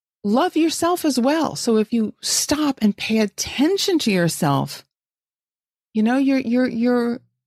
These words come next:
loving yourself. And I think the more we can love ourselves, the more then we can give love to others and the better the world will be. Okay. So that's my little make the world a better place thing, huh? Another thing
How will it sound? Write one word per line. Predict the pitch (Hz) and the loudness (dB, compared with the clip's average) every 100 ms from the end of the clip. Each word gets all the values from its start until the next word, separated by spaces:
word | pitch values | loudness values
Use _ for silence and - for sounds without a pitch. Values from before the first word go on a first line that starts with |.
| _ | _
loving | 202 196 302 381 | -2 0 0 0
yourself. | 254 165 - - - - - _ _ _ _ _ - | 0 0 -4 -6 -8 -12 -20 _ _ _ _ _ -4
And | 208 | 0
I | 208 | 0
think | 190 254 226 | 0 -2 0
the | 214 | 0
more | 196 202 233 294 349 | 2 2 2 2 0
we | 349 | 0
can | 269 226 | 0 0
love | 190 185 208 | 2 2 2
ourselves, | 226 220 247 240 233 | 0 0 0 0 0
the | 196 | 0
more | 185 190 208 220 | 0 2 2 2
then | 196 190 185 175 | 0 0 0 0
we | 170 | -2
can | - 170 147 | 0 0 0
give | 147 160 160 - | 0 0 0 -2
love | 151 147 160 | -2 0 -2
to | - - | -6 -8
others | 147 147 190 285 381 - - _ _ _ | -4 0 0 0 -2 -6 -18 _ _ _
and | 262 285 | 0 0
the | |
better | 226 196 175 | 2 2 2
the | 170 | 0
world | 156 151 147 | 0 0 0
will | 170 | 2
be. | 180 180 - | 2 0 -4
Okay. | - 170 | -2 0
So | 175 - | 0 0
that's | 170 160 190 | -2 0 0
my | 170 | 2
little | 160 160 151 160 - _ _ | 2 2 2 0 -6 _ _
make | 180 175 | -2 -2
the | 180 | 0
world | 170 165 | 0 0
a | 165 | 0
better | 151 143 | 0 -2
place | - 180 151 | 0 -2 -2
thing, | - 180 | -4 -2
huh? | 143 175 269 _ _ _ _ _ _ _ - | 0 0 0 _ _ _ _ _ _ _ -2
Another | 170 180 208 294 320 | 0 2 2 2 0
thing | 277 135 113 | 0 -2 -4